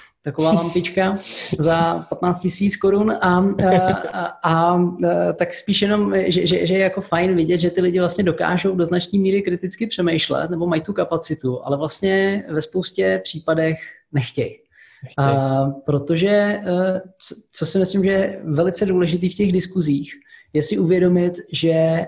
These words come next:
Speaker 1: lidi mají velkou motivaci věřit někdy jako v nesmysly nebo v něco, co není pravda. Jo, různá pověrčivost a podobně.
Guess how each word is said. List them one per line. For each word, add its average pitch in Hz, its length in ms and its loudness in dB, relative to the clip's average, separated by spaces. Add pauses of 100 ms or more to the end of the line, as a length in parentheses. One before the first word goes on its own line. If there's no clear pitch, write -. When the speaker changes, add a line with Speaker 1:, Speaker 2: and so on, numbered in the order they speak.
Speaker 1:
lidi 165 720 2 (340)
mají 170 460 2
velkou 156 360 2
motivaci 147 920 0
věřit 143 440 0 (120)
někdy 139 420 0
jako 135 440 -4
v 139 60 0
nesmysly 139 500 -2
nebo 135 180 -4
v 127 60 -2
něco, 123 280 -4
co 131 380 -6
není 139 280 2
pravda. 120 440 0 (440)
Jo, 147 180 0
různá 143 280 0
pověrčivost 147 720 -2
a 143 60 -2
podobně. 151 500 -2